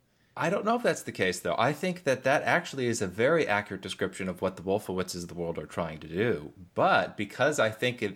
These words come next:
I believe in the objectivity of truth and that there really is such a thing as a good life,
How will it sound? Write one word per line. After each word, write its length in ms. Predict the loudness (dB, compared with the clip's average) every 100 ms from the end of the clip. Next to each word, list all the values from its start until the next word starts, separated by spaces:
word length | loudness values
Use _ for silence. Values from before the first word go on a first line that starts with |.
| -2
I 60 |
believe 400 | 0 0 0 0
in 80 | -2
the 180 | -2 0
objectivity 720 | -2 0 -2 -4 -4 -4 -2
of 120 | -4 -4
truth 500 | -4 -2 -4 -8 -14
and 100 | -6
that 160 | -4 -2
there 80 | -4
really 320 | -2 0 0
is 120 | 0
such 180 | -2 -4
a 60 | -4
thing 180 | -4
as 80 | -4
a 60 | -2
good 220 | -2 0
life, 380 | 2 2 0